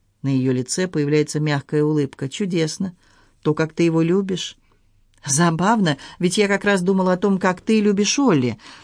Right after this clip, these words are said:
Дело в том, что смерть заставляет увидеть людей в ситуации, э, в ином свете.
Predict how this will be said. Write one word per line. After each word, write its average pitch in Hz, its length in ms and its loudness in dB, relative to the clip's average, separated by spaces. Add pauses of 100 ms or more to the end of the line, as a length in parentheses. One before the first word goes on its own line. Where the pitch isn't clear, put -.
(140)
Дело 135 220 -6
в - 80 -14
том, 160 200 -2
что 139 280 -6
смерть 180 560 -2 (160)
заставляет 147 640 -2
увидеть 151 340 -2
людей 156 280 0
в 156 60 -6
ситуации, 156 760 -2 (480)
э, 160 320 -6
в 160 160 -4
ином 220 240 6
свете. 214 580 0